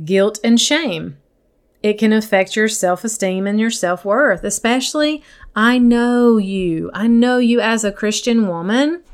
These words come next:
especially because, unfortunately, the,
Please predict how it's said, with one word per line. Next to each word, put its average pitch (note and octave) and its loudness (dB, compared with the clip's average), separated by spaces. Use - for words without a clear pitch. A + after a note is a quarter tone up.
especially A3+ -4
because, G#3 0
unfortunately, A3 0
the, G3 0